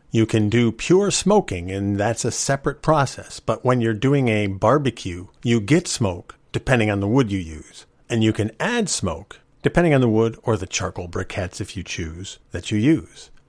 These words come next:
And yes, you can also use the wood chips for additional smoke if you want to. When I say wood chips, if you go into that outdoor section over at Lowe's, they have bags of wood chips. You can get mesquite, you can get hickory, you can get applewood.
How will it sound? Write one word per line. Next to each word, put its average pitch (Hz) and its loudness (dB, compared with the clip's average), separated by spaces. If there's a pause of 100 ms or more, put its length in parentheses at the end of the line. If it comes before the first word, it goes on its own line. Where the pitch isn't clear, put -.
(140)
And 127 4
yes, 104 2
you 131 -2
can 113 0
also 104 0
use 95 -4
the 101 -8
wood 101 0
chips - -4
for 95 -6
additional 95 -4
smoke 113 -2
if 98 -10
you 104 -2
want 139 0
to. 90 -12 (200)
When 113 4
I 104 2
say 107 2
wood 120 2
chips, - -4
if 98 -8
you 101 -6
go 117 6
into 110 2
that 104 0
outdoor 120 0
section 117 -2
over 113 0
at 110 -2
Lowe's, 147 2 (200)
they 113 -2
have 104 0
bags 113 0
of 110 0
wood 151 4
chips. - -10
You 101 -6
can 104 -4
get 110 -4
mesquite, 98 -2
you 101 -8
can 101 -4
get 101 -4
hickory, 127 -2
you 82 -10
can 110 -4
get 113 -6
applewood. 101 -4